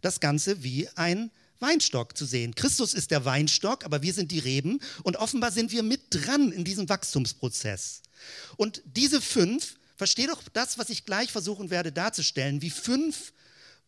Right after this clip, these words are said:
Weinreben, die wachsen. Ja, also wo, äh, die unterschiedlich hoch sein können, unterschiedlich viel Frucht bringen können. Und es ist wie, ähm, das fünf nebeneinander, nach oben hin wachsen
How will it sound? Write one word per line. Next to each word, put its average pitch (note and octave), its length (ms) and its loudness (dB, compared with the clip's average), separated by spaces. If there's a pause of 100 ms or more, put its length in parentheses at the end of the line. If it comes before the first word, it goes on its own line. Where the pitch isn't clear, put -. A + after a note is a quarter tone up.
(140)
Weinreben, D#3 960 4 (260)
die E3+ 160 2
wachsen. A#2+ 480 2 (480)
Ja, G3+ 240 2
also D#3+ 320 0
wo, G3 240 8 (300)
äh, E3+ 180 4
die E3+ 120 0
unterschiedlich C4+ 600 2
hoch G3 140 -4
sein E3+ 280 4
können, E3+ 280 4
unterschiedlich A#3 560 2
viel G#3 120 -4
Frucht - 320 -2
bringen D#3 300 -2
können. D#3+ 320 2 (260)
Und A#3 140 0
es G#3+ 100 0
ist A#3 220 -2
wie, C#4+ 240 6 (300)
ähm, A3+ 300 4
das - 280 2
fünf E4 460 2
nebeneinander, A3+ 640 0
nach C#3 240 -2
oben B3+ 320 4
hin F#3 220 2
wachsen A3+ 500 0